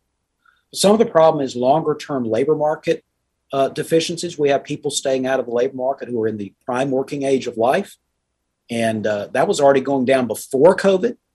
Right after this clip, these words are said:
And it, we have certainly not recovered back from covid, the, the share of our labor force, potential labor force that's actually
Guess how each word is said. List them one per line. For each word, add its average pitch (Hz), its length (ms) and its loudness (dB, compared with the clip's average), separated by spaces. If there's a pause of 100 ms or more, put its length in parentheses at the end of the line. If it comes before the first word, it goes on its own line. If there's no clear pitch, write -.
(1400)
And 127 340 -2
it, 113 280 -6
we 131 140 0
have 123 140 -4
certainly 165 340 -2
not 127 240 -4
recovered 131 420 -4
back 131 320 -2
from 156 260 -2
covid, 156 460 0
the, 117 220 0 (160)
the 117 140 -10 (380)
share 139 320 2
of 123 100 2
our 117 140 2
labor 131 280 0
force, 139 500 -4
potential 127 400 -8
labor 131 180 -2
force 139 240 -6
that's - 120 -12
actually 110 320 -8